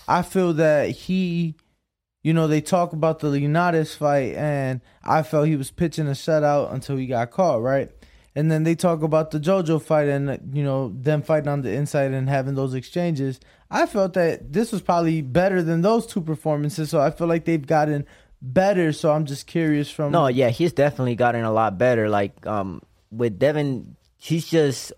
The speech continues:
Speaker 2: always improving. Like, his coach, his coaching is, you know,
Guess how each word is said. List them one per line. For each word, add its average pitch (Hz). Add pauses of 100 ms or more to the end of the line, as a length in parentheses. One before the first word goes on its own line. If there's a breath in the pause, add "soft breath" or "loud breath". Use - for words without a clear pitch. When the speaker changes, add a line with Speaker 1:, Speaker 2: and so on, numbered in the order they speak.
Speaker 2:
always 147
improving. 135
Like, 110
his 110
coach, 143
his 127
coaching 160
is, 127 (260)
you 127
know, 113